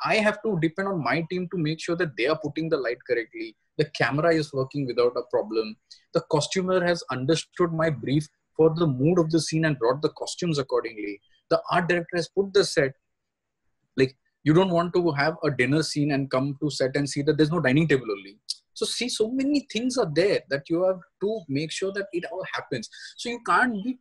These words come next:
too technical about it because you're also thinking about the as-,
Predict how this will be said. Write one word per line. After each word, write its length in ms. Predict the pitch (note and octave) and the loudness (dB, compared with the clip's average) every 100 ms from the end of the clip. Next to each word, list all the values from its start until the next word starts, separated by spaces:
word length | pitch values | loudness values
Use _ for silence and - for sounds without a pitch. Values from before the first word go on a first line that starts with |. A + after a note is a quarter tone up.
| - | -4
too 100 | C4 - - | -4 -2 -2
technical 420 | C#3 - F#3+ A3+ | 0 0 2 4
about 260 | G#3+ G#3+ G#3+ | 4 4 2
it 120 | A#3+ - _ _ _ _ _ | -6 -10 _ _ _ _ _
because 260 | D#3+ D#3 G3+ | -2 0 2
you're 140 | G#3 | 2
also 320 | - C3+ - G3 | 2 0 0 -2
thinking 380 | F3 E3 F3+ | -2 -4 -4
about 240 | F#3 F3 F3 | -4 -4 -4
the 100 | E3+ - | -4 -4
as-, 160 | D3+ | -6